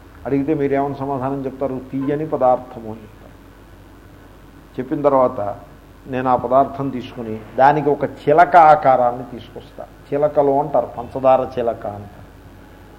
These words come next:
ఒక చిలక షేప్ తీసుకొచ్చి ఆ చిలకని మీ నాలుక మీద పెడతా. మీరు కళ్ళు మూసుకునే ఉన్నారు. "ఇదేమిటి?" అని అడుగుతా.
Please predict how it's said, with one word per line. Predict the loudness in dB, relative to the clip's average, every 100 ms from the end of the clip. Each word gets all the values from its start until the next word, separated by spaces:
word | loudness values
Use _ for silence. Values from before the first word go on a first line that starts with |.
| -14
ఒక | -4 0
చిలక | 0 4 2
షేప్ | 4 0 -2
తీసుకొచ్చి | -8 -10 -12 -14 -12 -16 -16 -20 -20 -20 -20 -14 2
ఆ | 2 2 4
చిలకని | 4 6 4 4 2 -2
మీ | -4
నాలుక | 2 2 0
మీద | -4 -4
పెడతా. | -6 -8 -16 -16 -10
మీరు | -6 -2
కళ్ళు | 0 0
మూసుకునే | -2 -4 -6 -6
ఉన్నారు. | -6 -8 -10 -16 -12 2
"ఇదేమిటి?" | 8 8 8 6 2
అని | 0
అడుగుతా. | -2 -8 -10